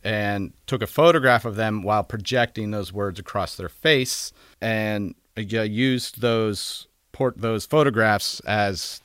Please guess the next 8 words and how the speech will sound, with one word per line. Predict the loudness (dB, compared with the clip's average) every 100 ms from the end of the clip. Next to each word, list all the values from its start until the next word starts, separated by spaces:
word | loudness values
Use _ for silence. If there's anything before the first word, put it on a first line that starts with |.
| -10
uh, | -8
reference | 0 0 0 -4 -4
to | -6 -8 -8
paint | -6 -6 -6
directly | -6 -4 -4 -6 -6
on | -6
the |
wall. | -4 -2 -4 -6